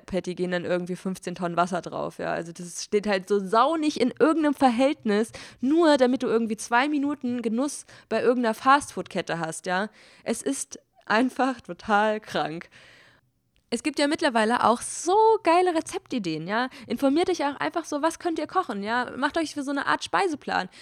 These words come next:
Was sind eure Lieblingsprodukte, mit was könnt ihr arbeiten? Es muss ja nicht so sein, dass du von heute auf morgen vegan wirst, ja. Es ist einfach ein Prozess, der kann auch mehrere Jahre dauern. Aber das Wichtigste ist vielleicht, dass du das Bewusstsein dafür erzeugst, in dir selbst, dass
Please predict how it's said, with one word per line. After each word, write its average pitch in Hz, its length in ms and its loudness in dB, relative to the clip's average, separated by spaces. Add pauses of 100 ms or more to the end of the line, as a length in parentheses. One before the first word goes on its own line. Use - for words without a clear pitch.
(140)
Was 294 180 0
sind 302 100 -6
eure 254 200 0
Lieblingsprodukte, 302 960 -2
mit 254 160 -4
was 269 180 -2
könnt 262 180 -4
ihr 240 100 -2
arbeiten? 247 720 0 (180)
Es 269 140 -4
muss 302 160 -2
ja 311 80 2
nicht 269 160 0
so 262 160 -2
sein, 277 160 0
dass 254 140 -2
du 240 60 -12
von 226 180 -4
heute 226 220 0
auf 220 120 -2
morgen 208 180 -2
vegan 202 380 0
wirst, - 240 -8
ja. - 100 0
Es 202 80 -2
ist 208 140 -6
einfach 208 180 -2
ein 190 100 -4
Prozess, 269 460 -2 (260)
der 208 80 2
kann 262 200 -4
auch 233 120 2
mehrere 247 300 -2
Jahre 240 320 2
dauern. 170 380 -4 (240)
Aber 220 400 0 (240)
das 226 180 -8
Wichtigste 330 400 0
ist 214 240 0
vielleicht, 214 340 2
dass 226 160 -2
du 208 280 -2 (340)
das 240 140 -2
Bewusstsein 214 800 0
dafür 196 320 -2
erzeugst, 196 720 -2
in 269 160 2
dir 285 160 2
selbst, 208 480 -2
dass - 460 -2